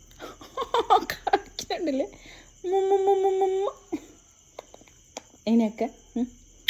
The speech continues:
നമ്മുടെ കുഞ്ഞുമണിയാണ് കുഞ്ഞുമണി. ആ, സിംബ ജനൽ അടച്ചിരിക്കണം, അല്ലെങ്കിൽ ഇപ്പൊ അത് കൂടെ എത്തി നോക്കിയിട്ടുണ്ടാവും. നമ്മുടെ ചെരുപ്പ് അവിടെ വെക്കട്ടെ കേട്ടാ.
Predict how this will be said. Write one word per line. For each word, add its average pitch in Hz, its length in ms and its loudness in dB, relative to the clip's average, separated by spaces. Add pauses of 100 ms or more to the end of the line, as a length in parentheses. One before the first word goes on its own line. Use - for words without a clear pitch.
(1200)
നമ്മുടെ 160 240 -6
കുഞ്ഞുമണിയാണ് 226 680 0
കുഞ്ഞുമണി. 160 420 -2 (1400)
ആ, 165 40 -6 (160)
സിംബ 156 260 2 (640)
ജനൽ 180 300 4
അടച്ചിരിക്കണം, 165 500 2
അല്ലെങ്കിൽ 170 220 2
ഇപ്പൊ 190 120 2 (640)
അത് 165 160 -2
കൂടെ 180 160 6
എത്തി 170 220 0
നോക്കിയിട്ടുണ്ടാവും. 135 580 -4 (1400)
നമ്മുടെ 135 280 -2
ചെരുപ്പ് - 240 -6
അവിടെ 104 140 -8
വെക്കട്ടെ - 220 -18
കേട്ടാ. - 220 -4